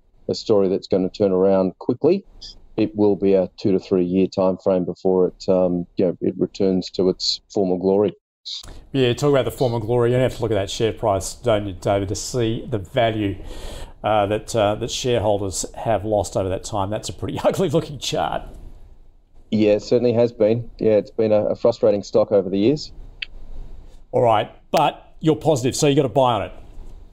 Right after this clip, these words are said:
Speaker 1: Yes, we do. Yeah, we think that, uh, you know, it does have the elements to turn it around. Um, there is an update in May, uh, so there's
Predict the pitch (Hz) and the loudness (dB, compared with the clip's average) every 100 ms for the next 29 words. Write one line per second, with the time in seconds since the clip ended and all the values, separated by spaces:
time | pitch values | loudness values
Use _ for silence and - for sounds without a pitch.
0 | - - - - - - - - - - | -20 -16 -16 -16 -18 -18 -18 -12 -12 -12
1 | - - 156 147 - 139 123 135 101 95 | -12 0 0 0 -2 -2 2 2 2 2
2 | 123 117 120 147 131 - 104 - 120 110 | 2 2 2 0 2 2 0 2 2 4
3 | 110 101 113 113 - 113 - - 120 113 | 2 2 2 2 2 -2 -2 2 2 2
4 | 117 101 104 104 107 101 - - 110 104 | 0 2 2 2 -2 -4 -8 -2 0 0
5 | 92 95 110 110 110 101 - 104 107 104 | 2 2 4 2 0 -4 -4 0 2 2
6 | 101 98 - - - - 151 202 175 151 | 0 -2 -6 -20 -6 2 4 4 2 0
7 | - 131 117 117 107 110 139 202 196 _ | 2 2 2 0 2 2 2 0 -4 _
8 | - 113 110 107 92 - - 123 117 117 | 0 2 2 2 0 -2 0 4 4 4
9 | 117 110 _ _ _ _ - 127 | 2 -2 _ _ _ _ 0 0